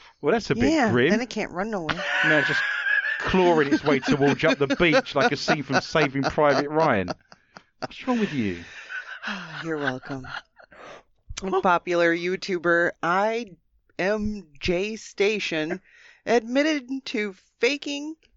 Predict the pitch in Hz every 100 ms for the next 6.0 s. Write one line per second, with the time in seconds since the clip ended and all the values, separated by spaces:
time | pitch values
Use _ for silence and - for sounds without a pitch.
0 | _ _ _ _ _ 135 - 175 127 123
1 | - _ - 156 180 160 156 143 - 151
2 | 160 160 156 160 196 180 - 170 165 185
3 | 170 170 180 - - 233 285 247 170 -
4 | - _ _ _ _ _ _ - 294 285
5 | 202 151 160 214 277 330 311 247 247 -